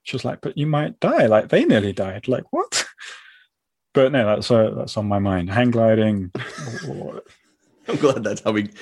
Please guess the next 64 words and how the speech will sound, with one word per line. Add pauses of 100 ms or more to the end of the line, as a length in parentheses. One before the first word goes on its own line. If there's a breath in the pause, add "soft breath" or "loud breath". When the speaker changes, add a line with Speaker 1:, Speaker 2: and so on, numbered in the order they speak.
(180 loud breath)
Speaker 2:
connected
those
dots. (340 loud breath)
Sam,
I
wanna
thank
you
for
your
time.
You
know,
I
know
you're
a
busy
man.
You've
got
a
lot
going
on. (120)
Getting
this
linked
up,
I'm
super
pumped
we
were
able
to
connect. (360 soft breath)
So (120)
thank
you
for
your
time
and
coming
on,
and
thank
you
for
sharing
your
insights. (600)
Speaker 1:
Thank
you
for
giving
me
the
opportunity
to
share
this
and